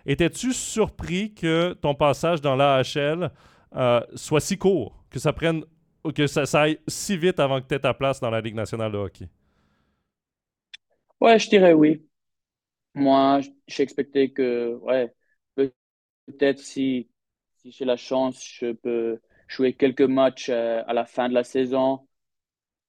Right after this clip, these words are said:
Speaker 2: Et puis, ouais, après, c'était, c'était très bien pour moi que, que c'était seulement dix-huit matchs et puis après que je suis, je suis pas revenu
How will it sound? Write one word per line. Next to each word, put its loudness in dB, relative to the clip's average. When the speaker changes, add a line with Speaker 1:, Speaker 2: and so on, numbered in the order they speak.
Speaker 2:
Et -4
puis, -2
ouais, 0
après, -4
c'était, -6
c'était -8
très 0
bien 0
pour -2
moi 2
que, 2
que 0
c'était -4
seulement 0
dix-huit -2
matchs 0
et -4
puis -6
après -2
que -2
je -12
suis, -6
je -18
suis -10
pas 4
revenu 0